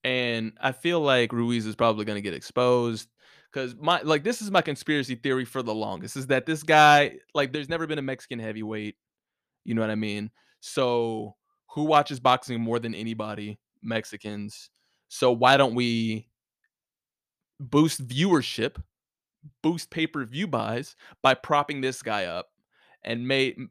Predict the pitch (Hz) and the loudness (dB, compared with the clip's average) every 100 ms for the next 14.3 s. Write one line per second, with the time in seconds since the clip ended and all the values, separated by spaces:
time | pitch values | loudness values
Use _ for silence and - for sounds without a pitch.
0 | 127 110 135 117 - _ _ _ _ _ | -10 -2 0 0 -8 _ _ _ _ _
1 | _ _ - 160 156 151 - 151 147 139 | _ _ 0 0 0 -8 -4 -6 -4 -8
2 | 123 127 139 - 107 - - 139 135 - | 0 4 4 0 -6 -6 -6 -6 -6 -2
3 | 139 131 123 110 123 123 98 98 131 151 | -4 -2 -8 -4 0 0 0 -6 -6 0
4 | 160 165 170 160 131 131 120 117 131 117 | 2 4 2 0 -2 -8 -8 -8 -8 -8
5 | 143 131 170 165 156 135 156 135 135 151 | -10 -6 0 0 0 -4 -4 -8 0 2
6 | 131 127 147 117 - 110 123 110 71 - | 2 -2 -4 -6 -14 -8 -6 -6 -8 -14
7 | _ _ _ - 131 127 127 170 185 - | _ _ _ -6 -4 -4 -4 -4 -6 -2
8 | 196 233 202 202 156 220 - 123 147 220 | -2 2 2 2 2 0 0 -4 -2 -4
9 | 220 - 214 196 170 - - 208 175 170 | -10 -4 0 0 -2 -6 -2 -2 0 0
10 | 135 139 135 123 135 117 127 147 180 190 | 0 0 -2 -2 -8 -8 -8 -8 -8 -8
11 | 220 _ - - 160 175 170 151 147 - | -8 _ -20 -4 0 0 0 -2 -4 -6
12 | 240 190 - 185 135 104 123 - 127 120 | -8 -8 -8 -8 -8 -6 -6 -6 -8 -4
13 | 175 139 156 196 151 131 - 139 156 117 | -4 -2 -4 -6 -6 -8 -8 -8 -8 -10
14 | 120 151 127 | -10 -8 -10